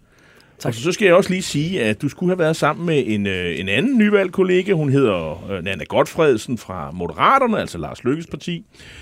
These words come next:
Speaker 2: Men hun har desværre meldt afbud her i sidste øjeblik. Der er mange ting at foretage sig, når man er nyvalgt folketingsmedlem, og,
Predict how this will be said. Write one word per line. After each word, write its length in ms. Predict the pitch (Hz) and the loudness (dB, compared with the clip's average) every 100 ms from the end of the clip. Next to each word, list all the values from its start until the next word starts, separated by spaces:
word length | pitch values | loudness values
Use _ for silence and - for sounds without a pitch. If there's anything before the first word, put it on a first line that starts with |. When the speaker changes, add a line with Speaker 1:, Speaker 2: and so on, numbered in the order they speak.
| - | -10
Speaker 2:
Men 240 | - 202 247 - | 2 4 4 -2
hun 180 | 135 175 | 0 4
har 280 | 185 180 143 147 | 6 6 0 -4
desværre 340 | 139 123 147 | 2 4 6
meldt 200 | 156 143 | 4 2
afbud 360 | 104 117 135 117 | 2 0 0 2
her 140 | 123 | 2
i 220 | 127 120 | 2 -2
sidste 320 | 107 110 110 | -2 -4 -2
øjeblik. 480 | 87 123 151 156 165 | 0 0 0 -4 -2
Der 200 | 127 139 | 0 2
er 220 | 117 120 | 2 2
mange 280 | 131 107 143 | 2 0 0
ting 260 | - 170 160 - | -2 -4 -4 -4
at 240 | 147 123 | -2 -2
foretage 400 | 131 160 160 151 | -2 -4 -2 -4
sig, 140 | 127 | -4
når 80 | 135 | -4
man 80 | 131 | -2
er 40 | |
nyvalgt 340 | 120 139 156 143 | 0 0 -2 -2
folketingsmedlem, 680 | 147 - 156 160 151 147 | -4 -4 -8 -4 -2 -2
og, 300 | 123 117 110 | 0 0 0